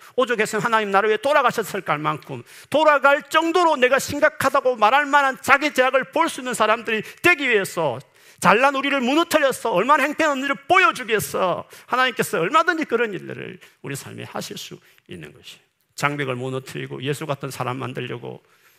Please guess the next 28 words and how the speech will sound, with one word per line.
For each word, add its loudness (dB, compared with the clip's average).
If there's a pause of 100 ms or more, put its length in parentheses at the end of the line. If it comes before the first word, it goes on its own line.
(180)
하나님께서 -6
마음 0
아프리지만, -8
하나님은 0
당신 -4
욕을 0
들으면서 -6
오해를 -2
받는 -6
일이지만 -14 (380)
하나님께서는 -16 (400)
그렇게 -10
하실 -12
때가 -16 (280)
있는 -16
것이에요. -20 (840)
사실 -6
돌아보면 -4
제가 -2
그런 -2
사람이었고 -6
그런 -8
은혜를 -6
누리고 -10
있는 -12
사람이라고 -14
할 -20
수 -16